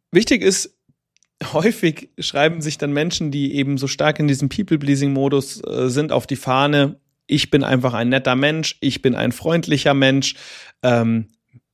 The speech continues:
ich komme halt gut aus mit Menschen.“ Das hat damit aber nichts zu tun. Ein freundlicher Mensch bist du auch dann,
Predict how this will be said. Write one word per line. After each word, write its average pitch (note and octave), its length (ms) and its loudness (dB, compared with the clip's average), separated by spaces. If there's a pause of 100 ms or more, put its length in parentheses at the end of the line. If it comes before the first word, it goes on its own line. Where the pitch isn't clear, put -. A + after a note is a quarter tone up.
(160)
ich - 140 2
komme C3+ 220 2
halt B2+ 160 4
gut B2 160 2
aus E3+ 280 4
mit D#3+ 140 0
Menschen.“ C#3+ 460 0 (420)
Das - 160 -4
hat G3 100 -2
damit G#3 220 4
aber E3+ 220 0
nichts E3 260 -8
zu E3 80 -10
tun. B2+ 420 -6 (220)
Ein B2+ 80 -8
freundlicher D#3+ 420 0
Mensch D#3 400 -2
bist - 300 -6
du C3+ 220 -2
auch B2+ 260 -4
dann, E3 420 2